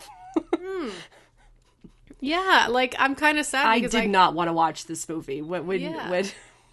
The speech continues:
Speaker 2: <laughs> when we were suggesting it to each other,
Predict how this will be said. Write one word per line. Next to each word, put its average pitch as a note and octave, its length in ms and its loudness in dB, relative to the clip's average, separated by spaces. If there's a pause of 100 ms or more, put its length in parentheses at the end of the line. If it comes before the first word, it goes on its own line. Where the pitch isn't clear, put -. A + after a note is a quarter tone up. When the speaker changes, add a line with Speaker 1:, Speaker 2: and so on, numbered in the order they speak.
Speaker 2:
<laughs> - 0 - (240)
when D4 260 6
we C#4+ 200 -4
were D4 180 0
suggesting G3 600 0
it G#3+ 180 0
to A#3 120 -4
each A3+ 200 -4
other, A3+ 360 -4